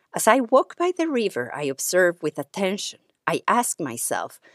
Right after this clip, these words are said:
"Which is the moment that will surprise me today?" Then I arrived to the bridge and saw the reflection.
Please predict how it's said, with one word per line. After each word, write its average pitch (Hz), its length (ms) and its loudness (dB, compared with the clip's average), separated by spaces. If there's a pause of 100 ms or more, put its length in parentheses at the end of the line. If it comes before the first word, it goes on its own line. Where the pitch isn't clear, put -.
(180)
"Which 311 300 0
is 427 140 4
the 415 120 0
moment 254 480 0
that 139 140 0
will 143 180 -2
surprise 156 680 0
me 113 120 -14
today?" 139 560 -4 (520)
Then 214 440 4
I 160 140 0
arrived 147 420 4
to 254 100 -4
the 254 140 -4
bridge 175 520 0
and 143 200 -4
saw 147 220 0
the 139 140 0
reflection. 156 760 0